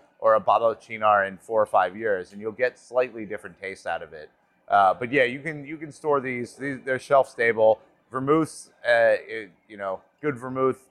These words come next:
two weeks out of, and after you open the bottle and dump it. That's why home bar trick, always buy the three seven fives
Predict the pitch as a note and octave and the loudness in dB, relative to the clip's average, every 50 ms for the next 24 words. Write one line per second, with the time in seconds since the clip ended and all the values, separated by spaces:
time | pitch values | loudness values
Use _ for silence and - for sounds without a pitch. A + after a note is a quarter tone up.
0 | _ _ - - C#3 C3 B2+ B2 B2 B2+ C3 - - - - - - A2 A2+ A2 | _ _ -14 -10 -8 -8 -6 -4 -4 -4 -6 -8 -12 -16 -16 -6 -2 0 0 0
1 | G#2+ F#2+ - - _ _ _ G#2 A2+ G#2 - _ - G#2+ G#2+ G#2 G2+ G2 F#2+ F#2+ | 0 -2 -8 -14 _ _ _ _ -20 -20 -20 _ -10 -8 -8 -8 -8 -10 -14 -16
2 | F#2 F2+ F2+ _ _ _ _ _ _ _ _ _ _ _ _ - - _ _ _ | -18 -18 -20 _ _ _ _ _ _ _ _ _ _ _ _ -20 -20 _ _ _
3 | _ _ - A2+ G#2 - - A2+ G#2 G#2 G#2 G2+ G2+ G#2 G2+ G2 F2 G2 F#2+ F#2+ | _ _ -2 -2 -2 -2 -4 -6 -2 2 2 2 2 0 -6 -4 0 2 2 2
4 | F#2+ F#2 F#2 F#2 F#2 _ _ _ _ _ - F#2+ F#2+ F2+ E2+ E2 _ - F#2+ F#2+ | 2 0 -2 -4 -6 _ _ _ _ _ -20 -20 -20 -20 -20 -14 _ -2 -2 -2
5 | F#2 - G2+ G2 F#2+ _ _ _ _ _ _ _ _ _ - A2+ A2+ G2+ - A2+ | -2 -2 -4 -4 -4 _ _ _ _ _ _ _ _ _ -4 -4 -4 -2 0 2
6 | A2+ G#2+ G#2+ G#2 G#2 G2 - _ _ _ _ _ - - B2+ B2+ A#2 A2+ A#2+ A2+ | 4 4 4 4 2 -2 -6 _ _ _ _ _ -6 -2 -2 0 2 4 4 4
7 | A2 G#2+ - - B2 A#2 A#2 - - _ _ _ _ _ - G#2+ B2 B2 B2 B2 | 4 2 0 0 2 2 2 0 -4 _ _ _ _ _ 0 2 4 4 4 4
8 | A2+ F#2+ - A#2+ A2+ A#2 G#2+ G#2 G2+ - A2+ A#2 A2+ - A#2+ G#2+ G2+ G2+ G2 A2 | 2 2 2 4 4 4 2 -2 -6 -12 -10 -10 -6 -4 -4 -4 -4 -4 -2 2
9 | G#2+ G2 G#2 A2+ A2+ A2+ - - | 4 4 6 4 2 0 -6 -18